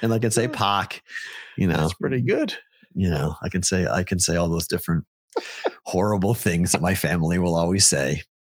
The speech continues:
Speaker 1: you know.
Speaker 2: Teresa
Speaker 1: Supper.
Speaker 2: says it great.
Speaker 1: Oh, gosh, you get my wife drinking and just, like, I'm just like, "Oh, no."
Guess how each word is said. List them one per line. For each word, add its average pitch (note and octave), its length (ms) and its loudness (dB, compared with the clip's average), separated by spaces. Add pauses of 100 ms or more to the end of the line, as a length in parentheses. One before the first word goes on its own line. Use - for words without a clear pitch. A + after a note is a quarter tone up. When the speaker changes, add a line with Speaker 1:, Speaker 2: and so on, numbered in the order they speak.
(140)
Speaker 1:
you - 120 -2
know. C#2+ 240 -2 (300)
Speaker 2:
Teresa C3 500 0
Speaker 1:
Supper. G2 160 0
Speaker 2:
says G2 100 0
it - 120 -16
great. F3+ 360 -2 (300)
Speaker 1:
Oh, A#2 300 0 (100)
gosh, A#2 340 2
you A#2 80 0
get B2 180 2
my A2 120 0
wife A#2 480 0
drinking C3+ 500 2
and E2+ 180 -4
just, - 220 2
like, F2 160 2
I'm F#2 160 2
just D#2 120 2
like, D2 140 0
"Oh, D#2+ 120 2
no." C#2+ 260 2